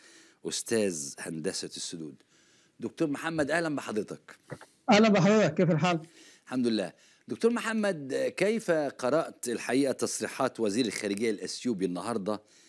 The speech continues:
Speaker 1: عن الاستعداد لملء السد دون النظر إلى اعتراضات مصر أو السودان؟
Speaker 2: آه، طبعا هذا أمر تحصيل حاصل، يعني ما فيهوش حاجة جديدة، لأن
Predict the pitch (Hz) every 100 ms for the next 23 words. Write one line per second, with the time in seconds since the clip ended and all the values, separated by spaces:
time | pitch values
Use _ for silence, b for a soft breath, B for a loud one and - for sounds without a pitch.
0 | b - 101 127 113 101 - 92 98 123
1 | 131 120 98 98 104 120 101 98 - -
2 | 131 107 107 104 156 147 131 120 123 123
3 | 117 107 - 110 110 107 95 92 - 101
4 | 101 107 - 98 95 92 85 - 76 69
5 | - _ _ _ _ _ _ _ _ _
6 | _ _ _ _ _ _ _ - 170 175
7 | 180 180 233 302 277 220 - 170 247 226
8 | 196 233 247 190 156 156 - 226 202 -
9 | 233 233 143 131 131 127 135 135 - 180
10 | 202 - 185 170 139 170 226 160 123 123
11 | 135 139 139 143 143 139